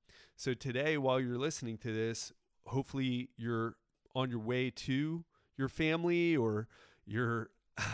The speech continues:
you're leaving your family. You had a good time during Thanksgiving, but I spent it with Giselle in my house alone. I mean, uh, because we just, uh, we,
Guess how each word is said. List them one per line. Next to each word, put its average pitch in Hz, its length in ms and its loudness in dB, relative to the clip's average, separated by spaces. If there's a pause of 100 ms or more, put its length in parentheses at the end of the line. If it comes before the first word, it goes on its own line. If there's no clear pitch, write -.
(300)
you're 120 300 -4
leaving 165 460 2
your 156 120 4
family. 156 420 2
You 131 60 2
had 131 140 0
a 131 60 0
good 127 200 -2
time 135 340 0
during 135 260 -2
Thanksgiving, 127 720 -2 (800)
but 120 400 0
I 139 140 -2
spent 180 300 0
it 143 220 2 (260)
with 127 200 -4
Giselle 120 680 2 (540)
in 123 100 -2
my 110 180 0
house 120 640 2 (140)
alone. 107 640 0
I 101 100 -8
mean, 107 340 -4 (460)
uh, 107 340 0 (100)
because 113 800 -4 (720)
we 113 220 -4
just, 120 460 -2
uh, 123 360 2
we, 123 240 -6